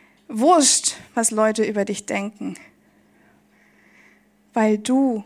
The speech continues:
ein Kind von Gott bist, weil wir die Identität, Identität von Gott gekriegt haben. Ich werde später dann noch, ähm, das ist noch nicht das Stichwort für die Leute, für die Band, ähm, ich werde später dann noch ein paar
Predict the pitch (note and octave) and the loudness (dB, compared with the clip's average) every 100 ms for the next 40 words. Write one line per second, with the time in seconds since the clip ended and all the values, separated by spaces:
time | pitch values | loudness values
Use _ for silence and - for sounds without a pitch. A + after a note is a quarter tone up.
0 | - G#3+ G3+ - G3 - F#3+ G#3+ A3 - | -10 -10 -10 -10 -12 -12 -12 -12 -12 -14
1 | F#3 - - _ _ _ _ _ - G3+ | -12 -12 -14 _ _ _ _ _ -2 -2
2 | G3 G3+ B3+ D#4 C#4 B3+ A3+ A3 - B3 | -2 -2 2 2 2 0 -2 -2 -2 -2
3 | B3+ - - A3 G#3+ G#3+ G3+ C4+ C4+ A3 | -2 -6 -8 -4 -2 -2 -4 -4 -4 -4
4 | B3 B3 - - G3 - - F#3 G3 G3 | -6 -8 -14 -12 -12 -12 -12 -12 -12 -16
5 | _ _ _ _ _ _ _ _ _ - | _ _ _ _ _ _ _ _ _ -6
6 | A3 A#3 A#3 - - C4+ C4+ A3+ G#3 G3+ | 0 2 2 0 0 0 0 -2 -4 -4
7 | G3 - - G3+ G3+ G2 F#2+ _ _ _ | -6 -8 -10 -8 -8 -8 -12 _ _ _
8 | _ _ - G#3+ G#3 A3+ G#3 G3 G3 - | _ _ -10 -8 -8 -10 -12 -12 -14 -14
9 | A3+ G3 G3+ G#3 G3+ G3+ G3+ B3 - _ | -14 -14 -12 -10 -8 -10 -10 -14 -16 _
10 | - G#3+ G#3 G3+ A3+ - _ - - - | -18 -14 -12 -10 -12 -14 _ -20 -20 -20
11 | - A3 A3+ A#3 - - G#3+ A#3+ B3+ B3 | -2 2 2 0 -6 -4 0 4 4 4
12 | B3+ C#4 C#4 B3 A#3 A3 A3+ A3 A3+ G#3+ | 2 2 2 0 0 -2 -4 -2 0 0
13 | - | -4